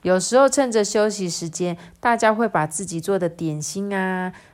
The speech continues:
没有穿过的衣服摆在旁边卖欸，就像一个小小的菜市场一样。中午补充完体力，下午继续合作修理火车哦。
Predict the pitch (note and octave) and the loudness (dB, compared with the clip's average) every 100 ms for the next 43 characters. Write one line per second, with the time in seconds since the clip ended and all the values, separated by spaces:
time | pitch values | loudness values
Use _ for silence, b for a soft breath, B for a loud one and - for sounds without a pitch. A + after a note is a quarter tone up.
0 | B F#3+ G#3 F3 G3 F#3+ F#3+ F3+ E3+ E3+ | B -2 0 -2 -2 -2 0 -2 -2 -4
1 | F3 F3 - - C3+ - B B F3+ F#3+ | -6 -8 -10 -10 -10 -10 B B 0 4
2 | D4 B3+ G#3+ A3+ A3+ B3 A3+ D#3+ D3+ - | 4 2 -2 0 0 0 0 0 -4 -10
3 | F#3+ - C4 A#3+ B3+ A#3 A3 F#3+ F#3 F3+ | -14 -10 -6 -2 0 -2 0 0 0 -2
4 | F3+ A3+ C#4+ - - - - F3 D#3+ - | -2 -2 0 -2 -2 -4 -2 -2 -4 -8
5 | D#3+ - - - - - - _ _ _ | -8 -10 -8 -10 -10 -16 -18 _ _ _
6 | _ _ _ _ _ _ _ B B B | _ _ _ _ _ _ _ B B B
7 | B B B - B3+ C#4 B3 G3+ F#3 F3 | B B B 2 4 6 2 0 -2 -2
8 | G#3+ A3 G3 F#3 E3 D#3+ F#3 E3 D#3 F#3 | 0 2 0 -2 -6 -6 -6 -6 -4 -2
9 | E3 D3+ D3 F3+ E3 - F3 D#3+ D#3+ C3 | 0 -2 -8 -8 -10 -8 -6 -6 -6 -8
10 | E3+ E3+ G#3 - C#4+ A#3+ - A#3+ A#3 A3+ | -4 -2 -2 -2 -2 -2 -2 -2 -2 -4
11 | - E3+ E3 A3 G#3+ G3+ G3 G3 | -4 -4 -4 -2 0 2 2 0